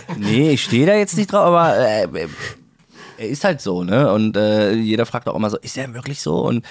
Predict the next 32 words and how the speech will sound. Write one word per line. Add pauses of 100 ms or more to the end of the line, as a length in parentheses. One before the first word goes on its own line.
(280)
äh,
ja,
so
ist
er, (140)
aber
er
ist
ein
total
lieber,
sympathischer,
ähm,
ähm,
Mensch,
nur
so
ein
bisschen
fährt
halt
schneller (500)
aus
der
Haut
als
andere,
ne?
Aber,
ähm, (240)
im
Nachhinein